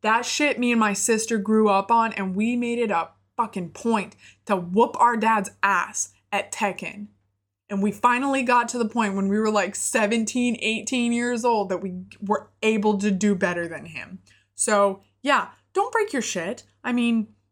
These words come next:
I have, you know, slammed my fist down on a desk before in a multiplayer match because I'm like, "That was fucking bullshit." But if you're breaking shit, man, that's six hundred dollars out the window,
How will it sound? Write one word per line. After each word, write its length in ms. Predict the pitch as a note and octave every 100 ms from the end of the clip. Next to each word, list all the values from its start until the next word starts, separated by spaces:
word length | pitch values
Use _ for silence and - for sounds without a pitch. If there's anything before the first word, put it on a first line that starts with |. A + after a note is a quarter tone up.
| _ _
I 160 | - B3
have, 240 | E4+ F4
you 100 | B3+
know, 120 | A#3 G#3
slammed 320 | - G#3+ G3+
my 120 | F#3
fist 300 | F#3 F#3+ F#3+
down 200 | F#3+ F#3
on 140 | F#3
a 60 | F#3
desk 320 | F3+ F3+ -
before 480 | G3 F#3+ G3 A#3+ - _ _ _ _ _ _ _
in 140 | A3+
a 40 | G#3+
multiplayer 580 | F#3 F#3 F#3+ G3 F#3
match 280 | F3+ E3+ G#3
because 220 | A#3+ G#3
I'm 100 | G3+ F#3+
like, 160 | D#3+
"That 120 | E3
was 140 | - -
fucking 260 | E3+ F3
bullshit." 560 | E3 C#4 F4 C#4 D#4 F4 _ _ _
But 300 | A#3 A#3 A3+ - -
if 100 | C4+
you're 140 | F4
breaking 320 | E4+ F4 F4+
shit, 200 | F4 F#4
man, 240 | E4 F4 F4 _ -
that's 240 | D#4 D#4
six 240 | - E4 C#4
hundred 220 | C4 B3+
dollars 260 | A3 G3
out 100 | F#3+
the 60 | F3
window, 400 | E3 - G3+ G3+